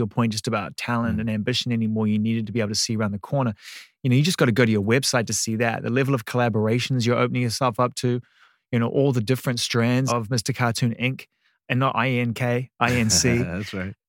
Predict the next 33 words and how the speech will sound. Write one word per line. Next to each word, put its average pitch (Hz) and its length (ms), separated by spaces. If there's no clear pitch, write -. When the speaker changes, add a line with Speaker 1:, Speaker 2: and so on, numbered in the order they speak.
Speaker 1:
You 160 80
know, 170 100
when 190 200
did 220 140
you 196 100
realize 143 400
that 117 120
actually 123 500
if 110 160
you 117 40
didn't 151 240
adapt, 117 640
you - 80
know, 107 80
adapt 117 300
or 107 80
die? 98 220
Speaker 2:
When 117 200
I 117 40
started 123 320
dealing 117 240
with 95 120
record 101 340
companies, 87 600
you 101 100
know, 92 340
they 101 120
wanted 98 360
to 98 80
do, 92 260
um, 87 280
album 95 320
covers 90 640